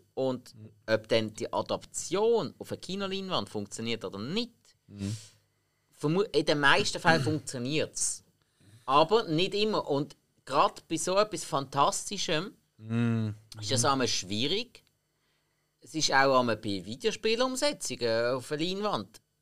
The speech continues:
Speaker 1: Finde ich einmal auch ganz schwierig. Einmal funktioniert's, einmal funktioniert's
Speaker 2: Mhm.
Speaker 1: nicht.
Speaker 2: Mhm.
Speaker 1: Aber jedes Medium hat seine Stärken. Comic hat die Stärke, du hast eigentlich keine Einschränkung, bis auf das, dass, es, dass du musst umblättern und sich das langsam wiegt.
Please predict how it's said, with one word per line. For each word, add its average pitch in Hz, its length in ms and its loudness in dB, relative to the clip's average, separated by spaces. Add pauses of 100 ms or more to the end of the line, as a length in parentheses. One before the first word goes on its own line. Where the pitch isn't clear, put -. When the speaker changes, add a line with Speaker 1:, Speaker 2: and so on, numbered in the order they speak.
Speaker 1:
Finde 117 200 -8
ich 110 60 -4
einmal 107 280 0
auch - 60 -4
ganz 180 300 -2
schwierig. 214 360 0
Einmal 185 280 6
funktioniert's, 147 500 -4
einmal 151 140 -4
funktioniert's 127 480 -4
Speaker 2:
Mhm. 160 60 0
Speaker 1:
nicht. 110 320 -12
Speaker 2:
Mhm. 131 60 -4
Speaker 1:
Aber 151 200 4 (180)
jedes 139 440 2
Medium 175 380 0
hat 196 140 -8
seine 196 220 -10
Stärken. 214 560 -2 (800)
Comic 226 680 6 (840)
hat 147 320 -2 (280)
die - 60 -4
Stärke, 147 600 2 (720)
du 147 100 -2
hast - 160 0 (200)
eigentlich 190 340 4
keine 135 240 0
Einschränkung, 196 580 -4 (140)
bis 143 160 -8
auf 127 100 -10
das, 131 260 0
dass, - 200 -8
es, - 240 -8
dass 120 180 -4
du 123 80 -6
musst 107 240 -8
umblättern 185 560 -4
und 160 100 -4
sich - 160 -10
das 120 360 0
langsam 107 680 0
wiegt. - 560 -6